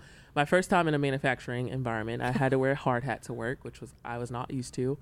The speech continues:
but it was actually a really fun environment. Um, I was just doing a lot of, like, H R generalist type work there. And then my last internship was at Broad River Retail, which is one of the largest D B As of Ashley Furniture.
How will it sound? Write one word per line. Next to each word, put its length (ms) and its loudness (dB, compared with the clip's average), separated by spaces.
but 160 8
it 120 6
was 140 6
actually 340 2
a 40 2
really 180 2
fun 180 -2
environment. 560 -4
Um, 220 -4
I 60 0
was 100 -2
just 220 -8
doing 200 -2
a 60 -2
lot 160 -2
of, 60 -2
like, 200 -4
H 180 -6
R 120 -2
generalist 480 -6
type 180 -8
work 240 -6
there. 260 -2
And 120 0
then 80 2
my 80 2
last 320 2
internship 540 -2
was 120 -4
at 240 -4
Broad 260 0
River 240 0
Retail, 520 -2
which 180 -4
is 200 -4
one 140 -2
of 80 0
the 60 0
largest 400 -2
D 100 -6
B 220 -2
As 140 -4
of 120 -10
Ashley 320 -4
Furniture. 600 -8